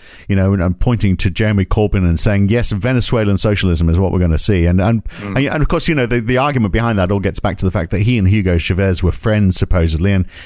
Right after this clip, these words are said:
Speaker 1: Ken Livingstone invited Chavez to, uh, talk at Westminster.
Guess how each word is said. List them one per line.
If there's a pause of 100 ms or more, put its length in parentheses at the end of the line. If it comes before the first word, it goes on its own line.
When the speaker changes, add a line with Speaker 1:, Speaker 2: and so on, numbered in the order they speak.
(140)
Speaker 1:
Ken
Livingstone
invited
Chavez
to,
uh,
talk
at
Westminster.